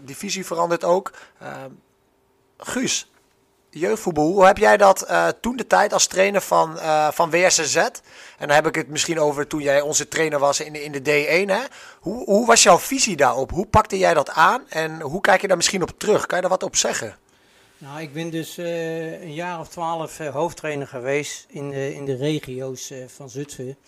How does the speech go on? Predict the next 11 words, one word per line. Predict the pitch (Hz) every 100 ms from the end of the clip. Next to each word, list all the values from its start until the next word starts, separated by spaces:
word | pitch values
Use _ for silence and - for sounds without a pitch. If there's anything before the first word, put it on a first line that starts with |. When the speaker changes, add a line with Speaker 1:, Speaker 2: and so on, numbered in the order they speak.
| _ _ _ _ _
Speaker 2:
En, | 202 143 139
eh, | 139 139 135 131 _ _ _ _
toen | _ 147
ik, | 147 143
eh, | 151 139
daarmee | 147 151 151 139
stopte, | - 185 175 - 151 160 _ _ _
eh, | 143 147 147 151 151 156 156 151 147 143
kwam, | - 151 156
eh, | 151 151
eh, | 147